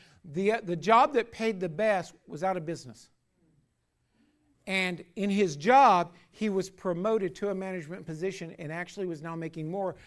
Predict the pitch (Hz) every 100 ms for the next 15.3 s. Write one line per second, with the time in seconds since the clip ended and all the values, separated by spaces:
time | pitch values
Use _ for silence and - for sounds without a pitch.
0 | - 175 170 170 165 160 156 151 151 156
1 | 156 135 127 - - - 226 196 214 226
2 | 247 262 233 247 294 233 233 190 170 196
3 | 190 - - 175 226 214 220 - - 202
4 | 208 190 - _ - - - 294 269 220
5 | 208 208 240 277 269 233 240 226 226 175
6 | 220 202 185 254 240 185 214 202 190 226
7 | 269 226 226 - - 226 156 285 - 294
8 | 214 220 208 226 220 226 180 277 277 -
9 | 202 214 202 226 220 233 214 - - -
10 | 202 202 190 170 165 151 302 285 226 202
11 | 226 214 220 220 208 190 190 269 262 -
12 | - 208 240 233 185 202 285 320 - 202
13 | 214 _ _ _ _ _ _ _ _ _
14 | _ _ _ _ _ _ _ _ 208 147
15 | 180 196 190